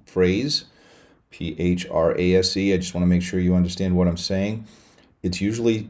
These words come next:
between ten to twelve words, something that you wanna write down when you get it, because that seed phrase is unique to you. And if you ever lose your access to your crypto wallet,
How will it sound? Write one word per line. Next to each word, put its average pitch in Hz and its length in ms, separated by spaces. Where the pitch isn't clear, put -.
between 95 460
ten 104 520
to 101 100
twelve 101 600
words, 98 840
something 98 480
that 95 140
you 95 100
wanna 87 260
write 90 460
down 101 480
when 101 160
you 90 100
get 87 260
it, - 240
because 90 520
that 98 240
seed 101 380
phrase 104 420
is 87 260
unique 90 600
to 104 120
you. 92 540
And 92 120
if 90 160
you 92 260
ever 104 580
lose 120 840
your 98 640
access 117 600
to 113 120
your 98 240
crypto 117 500
wallet, 107 540